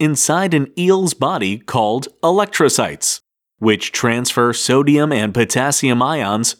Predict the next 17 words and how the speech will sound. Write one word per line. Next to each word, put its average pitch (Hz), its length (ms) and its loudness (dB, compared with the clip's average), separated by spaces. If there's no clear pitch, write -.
from 190 320 0
one 120 180 2
another 101 440 -2
across 160 600 -2
cell 143 320 0
membranes. 123 720 0
These 117 380 2
ions 127 600 -2
have 120 220 -4
a 127 60 -2
charge, 156 560 -2
and 131 240 0
by 120 220 0
passing 131 500 -2
through 135 440 2
cellular 135 580 2
membranes, 120 640 0